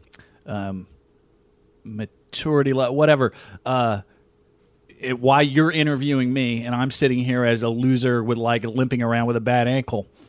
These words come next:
um, and you're accomplishing something is you had those, you con-, comment on the film, there was all kinds of great film stuff. I just took it because there were so many, like,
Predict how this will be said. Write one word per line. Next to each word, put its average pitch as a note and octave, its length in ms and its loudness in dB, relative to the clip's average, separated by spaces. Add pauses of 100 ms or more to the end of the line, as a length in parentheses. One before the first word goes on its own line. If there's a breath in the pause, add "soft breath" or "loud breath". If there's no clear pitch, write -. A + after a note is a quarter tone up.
(120)
um, A2 420 -2
and B2+ 140 -2
you're C3 180 4
accomplishing C3 580 0
something A2 380 -6
is G#2+ 200 -2 (280 loud breath)
you D3 200 6
had C#3+ 200 2
those, B2 260 0
you B2+ 200 -2
con-, C3+ 260 -4
comment C3 240 2
on A#2 80 2
the A2 80 -4
film, G3+ 260 0
there B2+ 80 2
was A#2+ 120 2
all C#3+ 120 4
kinds C3 220 -4
of A#2 40 -8
great A2 160 -4
film A3 160 -4
stuff. A#2 180 -2
I D3+ 140 4
just G#3+ 180 -2
took A#2 140 -2
it B2 60 -2
because A#2 220 -2
there B2 100 -2
were A#2+ 80 -2
so C#3 160 -2
many, C3 200 0
like, A2+ 280 -2